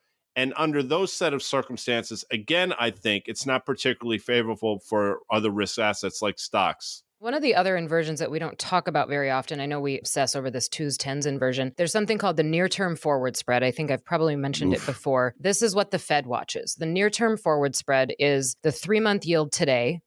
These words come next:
Speaker 2: versus the three-month yield eighteen months from now, or the market's expectation for the three-month yield eighteen months from now. It originally inverted back in November of twenty twenty-two. It has stayed inverted ever since. It sniffed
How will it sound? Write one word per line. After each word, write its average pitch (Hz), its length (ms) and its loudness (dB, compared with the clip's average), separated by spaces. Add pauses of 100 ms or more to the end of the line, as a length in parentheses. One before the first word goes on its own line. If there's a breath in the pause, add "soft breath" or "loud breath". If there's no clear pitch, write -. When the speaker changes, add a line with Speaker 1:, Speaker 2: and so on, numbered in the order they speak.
(160)
Speaker 2:
versus 147 580 2 (300 soft breath)
the 160 80 6
three-month 170 480 2
yield 151 260 2 (140)
eighteen 160 340 0
months 131 200 0
from 123 140 -4
now, 117 140 -4
or 117 100 0
the 135 100 0
market's 147 440 0
expectation 143 720 -2
for 135 100 -6
the 139 100 2
three-month 131 360 -2
yield 131 280 0
eighteen 139 260 0
months 123 180 0
from 123 140 -4
now. - 320 -4
It 185 120 0
originally 214 580 0
inverted 151 540 0
back 143 260 -2
in 143 100 -2
November 143 440 0
of 156 120 -4
twenty 151 260 0
twenty-two. 147 720 -2
It 147 120 0
has 147 200 2
stayed 165 300 0
inverted 143 420 0
ever 135 160 0
since. 123 380 -2
It 120 100 -6
sniffed - 480 0